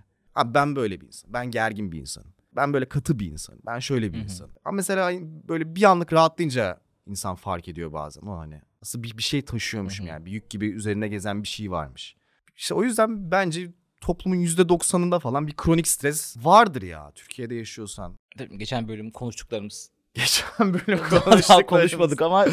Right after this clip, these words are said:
Speaker 2: geçen bölüm konuşacaklarımız.
Speaker 1: Kronolojik olarak konuşmuş sayın bize. Evet millet, duydunuz zilin sesini. Kendiniz için yapabileceğiniz en büyük iyiliklerden bir tanesi yaşadığınız duygulara yargılayıcı bir yerden değil, merak eden bir yerden yaklaşmak.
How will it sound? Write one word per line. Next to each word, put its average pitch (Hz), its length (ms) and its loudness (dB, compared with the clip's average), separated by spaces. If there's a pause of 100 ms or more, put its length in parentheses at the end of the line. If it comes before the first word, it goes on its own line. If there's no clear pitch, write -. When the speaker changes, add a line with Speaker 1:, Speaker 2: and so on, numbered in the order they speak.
Speaker 2:
geçen 139 260 2
bölüm 147 140 -2
konuşacaklarımız. 139 760 2
Speaker 1:
Kronolojik 131 520 0
olarak 123 320 -2
konuşmuş 117 380 -10
sayın 95 360 -8
bize. 82 220 -16 (2000)
Evet 214 300 8
millet, 127 260 6
duydunuz 165 380 8
zilin 131 200 6
sesini. 156 680 6
Kendiniz 156 440 8
için 135 200 6
yapabileceğiniz 110 880 4
en 120 200 6
büyük 110 220 4
iyiliklerden 92 580 4
bir 120 60 4
tanesi 87 500 4
yaşadığınız 123 1200 4
duygulara 104 720 6
yargılayıcı 117 600 4
bir 113 60 6
yerden 90 460 6
değil, 131 180 4
merak 139 400 6
eden 120 240 6
bir 107 60 4
yerden 107 300 8
yaklaşmak. 92 760 0